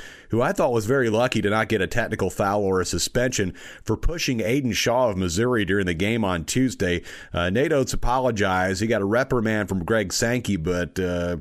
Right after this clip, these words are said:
probably lucky that there wasn't more for him. And, uh, you just can't put hands on another team's player.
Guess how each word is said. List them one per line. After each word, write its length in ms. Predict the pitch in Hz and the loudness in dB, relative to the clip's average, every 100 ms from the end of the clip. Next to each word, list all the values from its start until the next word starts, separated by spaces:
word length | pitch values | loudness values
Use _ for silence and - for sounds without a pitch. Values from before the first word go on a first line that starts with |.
| - | -2
probably 540 | 131 143 131 117 123 | 0 0 0 0 2
lucky 360 | 113 113 107 104 | 2 0 0 0
that 180 | 95 101 | 0 0
there 120 | 95 | 0
wasn't 380 | 104 107 92 92 | 2 0 0 0
more 320 | 104 110 98 | 0 0 0
for 220 | - 82 | -2 -2
him. 340 | 85 117 98 | 0 0 0
And, 140 | 90 82 - - - - | -2 -4 -10 -18 -16 -12
uh, 180 | - 67 - - - | -8 -8 -10 -16 -14
you 280 | - 156 | -4 -2
just 280 | 160 190 - | 2 0 0
can't 320 | - 143 107 | 0 0 0
put 160 | - 107 | -2 -2
hands 440 | 87 107 90 82 | 0 0 0 0
on 80 | 87 | -2
another 300 | 87 92 78 | 0 0 -2
team's 360 | 67 98 78 - | -4 -2 -4 -2
player. 460 | - 110 90 76 | -2 0 0 -2